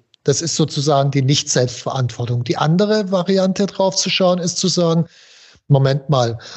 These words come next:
damals gab's Firmen wie Google, Amazon und so weiter, auch New Economy Firmen, und die haben offensichtlich was anders gemacht als ich, sonst wären sie heute nicht so erfolgreich. Äh,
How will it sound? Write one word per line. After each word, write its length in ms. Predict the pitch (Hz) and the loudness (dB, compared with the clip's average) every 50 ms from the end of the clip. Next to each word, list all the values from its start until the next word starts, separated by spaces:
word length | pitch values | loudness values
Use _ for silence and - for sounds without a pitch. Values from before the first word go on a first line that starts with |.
| - - | -4 -2
damals 400 | 151 151 170 175 180 175 - - | 0 2 2 2 0 -2 -2 -2
gab's 280 | - 139 139 - - | 0 0 0 0 -4
Firmen 460 | - - - 175 180 190 190 180 165 | -4 -2 0 2 2 2 2 2 2
wie 360 | 135 139 143 143 143 143 147 139 | 2 2 4 4 4 2 2 0
Google, 420 | 143 - 190 180 170 180 180 175 | 0 0 2 2 2 2 0 2
Amazon 460 | - 156 147 160 165 - - 170 165 147 | 2 2 2 2 2 2 2 0 0 0
und 160 | 139 151 135 | 0 0 2
so 160 | 143 147 117 | 2 2 2
weiter, 420 | 131 127 143 170 - 196 202 190 | 2 2 2 2 2 2 2 2
auch 240 | 151 160 165 - - | 2 2 0 0 0
New 140 | 196 196 202 | 2 2 2
Economy 500 | - 190 - - 185 196 214 220 226 220 | 2 0 0 0 0 2 2 2 0 0
Firmen, 480 | - - - 208 208 214 220 247 247 208 | 0 2 2 2 2 2 0 -2 -2 -2
und 160 | 185 160 - | -2 0 2
die 100 | 180 156 | 2 2
haben 140 | 165 190 185 | 2 2 0
offensichtlich 640 | 196 - - 185 156 - 196 - - - 170 - | 0 0 0 -2 -2 -2 -2 -2 0 -2 -4 -2
was 260 | 139 156 151 - - - | 0 -2 -2 -2 -4 -2
anders 340 | 147 156 175 208 196 - - | 0 2 2 2 2 2 0
gemacht 380 | 220 208 202 220 208 - - | 0 0 0 0 -2 -2 -4
als 280 | 160 147 147 135 - - | -2 -2 -2 -2 0 -2
ich, 160 | 220 214 - | 0 0 0
sonst 240 | - 175 165 151 - | 0 0 0 0 0
wären 160 | 160 151 151 | 0 0 0
sie 140 | 151 151 131 | 2 2 2
heute 180 | 139 151 160 - | 2 0 0 -2
nicht 140 | 170 143 - | -2 -2 0
so 100 | - 160 | -2 -2
erfolgreich. 800 | 123 131 - - 139 139 175 175 - - 208 208 226 240 - - | -4 -4 -4 -2 0 0 0 -2 -2 0 0 2 2 2 0 -2
Äh, 240 | 170 165 170 170 170 | 0 0 2 2 0